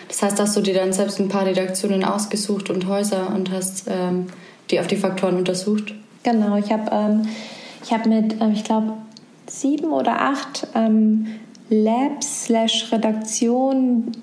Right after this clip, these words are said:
Speaker 2: Innovationseinheiten aus verschiedenen Häusern gesprochen, qualitative Interviews durchgeführt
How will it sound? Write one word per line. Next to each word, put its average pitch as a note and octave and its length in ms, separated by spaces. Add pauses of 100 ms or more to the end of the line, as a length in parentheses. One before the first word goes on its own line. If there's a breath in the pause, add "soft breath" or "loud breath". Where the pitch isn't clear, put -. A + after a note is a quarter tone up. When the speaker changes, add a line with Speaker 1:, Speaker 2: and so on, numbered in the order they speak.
(180)
Speaker 2:
Innovationseinheiten A3+ 1500
aus G#3+ 200
verschiedenen G#3+ 600
Häusern A3 380
gesprochen, A#3+ 680
qualitative G#3+ 720
Interviews A3 480
durchgeführt A#3 960